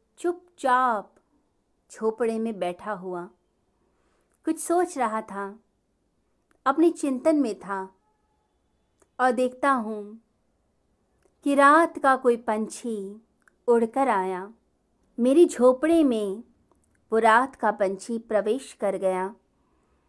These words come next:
जैसे ही वह दिए की लौ के पास आया,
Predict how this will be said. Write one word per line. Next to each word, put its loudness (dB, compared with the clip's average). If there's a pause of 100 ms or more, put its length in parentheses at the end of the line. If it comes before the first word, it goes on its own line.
(1080)
जैसे 6
ही 0 (680)
वह 6
दिए 0
की -4
लौ 2
के -6
पास -2
आया, -4